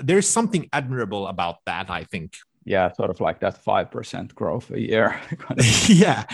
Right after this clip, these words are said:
Speaker 1: And then
Speaker 2: model.
Speaker 1: all of a sudden you're huge.
Speaker 2: Yes.
Speaker 1: Uh,
Speaker 2: Yeah.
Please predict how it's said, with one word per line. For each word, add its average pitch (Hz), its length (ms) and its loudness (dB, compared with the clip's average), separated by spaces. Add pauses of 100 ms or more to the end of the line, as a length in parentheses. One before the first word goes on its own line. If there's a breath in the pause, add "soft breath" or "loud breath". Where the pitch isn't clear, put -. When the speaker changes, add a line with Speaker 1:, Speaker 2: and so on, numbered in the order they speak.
(260 loud breath)
Speaker 1:
And 147 140 4
then 175 80 8
Speaker 2:
model. 170 140 6
Speaker 1:
all 170 100 8
of 147 80 2
a 139 60 6
sudden 143 360 4
you're 110 180 6
huge. 151 1160 2 (380)
Speaker 2:
Yes. - 180 -6
Speaker 1:
Uh, - 140 -14 (400)
Speaker 2:
Yeah. - 140 -6